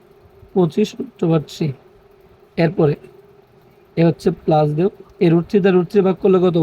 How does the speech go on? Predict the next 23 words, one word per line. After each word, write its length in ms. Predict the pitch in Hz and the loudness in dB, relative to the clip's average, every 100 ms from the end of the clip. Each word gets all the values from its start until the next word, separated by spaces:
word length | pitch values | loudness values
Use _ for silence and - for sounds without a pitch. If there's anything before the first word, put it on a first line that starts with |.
| 151 | 2
ওয়ান, 180 | 165 202 180 | 2 0 0
ওয়ান 140 | 160 156 | 0 0
দ্বারা 160 | 165 165 | 2 2
ওয়ান 140 | 165 170 | 0 0
এইচ 120 | 160 147 | -2 -2
রে 60 | 175 | -4
গুণ 80 | 170 175 | 0 0
দিলে 120 | 180 | 0
তো 40 | 170 | 0
আমাদের 180 | 156 156 160 | 0 0 -2
কত 100 | 165 165 | -2 -2
আসবে? 160 | 143 156 - - | -2 -4 -4 0
এইচ 160 | 180 - - _ _ _ _ _ _ - | 0 -2 -20 _ _ _ _ _ _ -10
সমান 300 | - 156 170 175 | -2 0 2 0
হচ্ছে 160 | - 165 | -2 -2
আমাদের 180 | 165 165 | -2 -2
কত? 120 | 175 202 | -2 -2
root 120 | 160 156 | -2 -2
over 160 | 156 208 - | -4 -4 -8
three 220 | - 185 392 _ _ _ _ - | -2 -2 -2 _ _ _ _ -4
এইচ। 140 | 151 - - - - - - - - | -4 -4 -20 -20 -20 -20 -20 -12 -4
নিচে 180 | 170 180 175 | 0 0 0
মনে 120 | 175 | 0